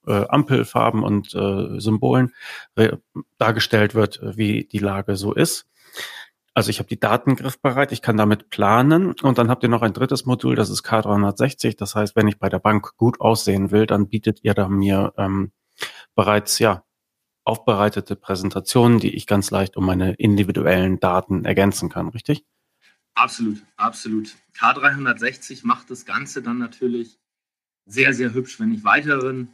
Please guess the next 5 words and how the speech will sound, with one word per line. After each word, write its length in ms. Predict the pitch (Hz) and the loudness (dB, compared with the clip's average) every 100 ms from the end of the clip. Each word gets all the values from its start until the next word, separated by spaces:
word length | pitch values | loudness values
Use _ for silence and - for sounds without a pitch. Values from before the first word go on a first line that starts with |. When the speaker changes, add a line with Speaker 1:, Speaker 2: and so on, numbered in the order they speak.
| _ - | _ -8
Speaker 2:
Informationsbedarf 1080 | 143 143 135 135 160 190 160 139 139 139 - | -2 0 0 0 -2 -2 -4 0 2 2 0
habe 280 | 135 135 | -2 -2
und 240 | 131 123 117 | -6 -6 -4
die, 260 | 123 117 _ _ _ _ _ | -4 -6 _ _ _ _ _
meine 580 | 120 127 131 127 123 | 0 2 2 -2 -4